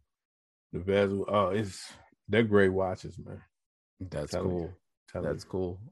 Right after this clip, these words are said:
Speaker 2: Underrated for sure. Uh, well, not anymore now
Speaker 1: Yes,
Speaker 2: that
Speaker 1: sir.
Speaker 2: you guys are talking about it. <laughs>
Speaker 1: Hey.
Speaker 2: It's probably gonna go up.
Speaker 1: Maybe. I'm hoping.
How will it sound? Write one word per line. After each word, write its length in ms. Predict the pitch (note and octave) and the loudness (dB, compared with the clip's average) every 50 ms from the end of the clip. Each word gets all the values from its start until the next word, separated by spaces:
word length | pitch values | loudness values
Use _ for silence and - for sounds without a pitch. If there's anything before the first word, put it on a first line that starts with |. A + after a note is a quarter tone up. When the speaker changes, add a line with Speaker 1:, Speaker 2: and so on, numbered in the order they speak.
| _ _ - | _ _ -2
Speaker 2:
Underrated 540 | A2+ B2+ B2+ A#2+ A2 G#2 F#2+ F2+ E2 D#2+ - | 0 2 4 4 4 4 4 4 2 -2 -4
for 120 | - E2 | -8 -10
sure. 460 | - - - G2+ F#2+ E2 E2 E2 D#2+ - | -8 -4 -2 0 0 0 -2 -4 -6 -6
Uh, 500 | E2+ E2 D#2+ D#2+ D#2+ D#2+ E2 E2 E2+ - | -6 -4 -4 -4 -4 -6 -6 -8 -8 -8
well, 160 | - E2 F2+ F2+ | -6 -4 -4 -4
not 200 | F2+ F2+ F#2 F#2 | -2 -2 -2 -2
anymore 380 | F2+ F2 E2 E2+ F2+ G2 F#2+ | -2 -4 -4 -4 -2 -2 -2
now 180 | F2 F2 F2 E2+ | -2 -2 -2 -2
Speaker 1:
Yes, 20 | |
Speaker 2:
that 180 | E2 E2+ G2 F#2+ | 0 0 -2 -2
Speaker 1:
sir. 40 | E2+ | -2
Speaker 2:
you 80 | F2 | -4
guys 240 | F2 E2+ D#2+ D#2+ - | -6 -8 -8 -8 -8
are 60 | D#2 D2+ | -8 -8
talking 300 | D2+ D#2 D#2 D#2 - D#2 | -6 -6 -6 -8 -8 -6
about 240 | D#2 D#2 D#2 D#2+ E2+ | -4 -2 0 2 2
it. 120 | F#2 - - | 0 0 -2
<laughs> 460 | A#2 - - A#2 - _ - B2 - - - - - | -2 -2 -2 -4 -4 _ -6 -6 -6 -8 -14 -10 -4
Speaker 1:
Hey. 260 | - G2+ G2 G2 F#2+ | 0 0 2 2 2
Speaker 2:
It's 140 | F#2 A#2 - | 2 0 2
probably 280 | - - A2+ G2+ F#2 F#2+ | 4 4 4 6 4 4
gonna 220 | F#2 G2 F#2 F#2 | 2 2 0 0
go 160 | E2+ F2 E2+ | 2 4 4
up. 260 | F2+ F#2+ G2+ F#2 E2+ - _ _ _ _ _ _ _ _ _ _ _ _ _ _ _ _ _ _ _ - | 6 6 6 6 4 0 _ _ _ _ _ _ _ _ _ _ _ _ _ _ _ _ _ _ _ -4
Speaker 1:
Maybe. 600 | E2 F2 F#2+ G2 F2+ E2 D2+ - - - - - _ _ | 0 0 2 0 0 -2 -6 -10 -12 -16 -20 -20 _ _
I'm 140 | - G2 F#2+ | -6 -4 -2
hoping. 380 | F#2 G2+ G2 F#2+ F2+ - E2 | 0 0 0 0 0 -2 -8